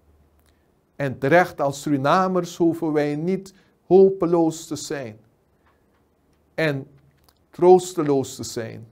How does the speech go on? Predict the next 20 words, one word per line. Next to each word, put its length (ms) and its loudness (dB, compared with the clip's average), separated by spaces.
en 160 -4
te 80 0
neergeslagen 880 0
te 80 -10
zijn, 380 -6
Heer, 280 -4
ongeacht 800 -2
de 80 -8
omstandigheden 880 -4
in 100 -8
het 160 -8
land. 420 -6
Want 240 -2
zoals 340 0
ons 240 -2
volkslied 600 -2
zegt, 300 -6
zegt 300 -8
uw 280 -2
woord 400 0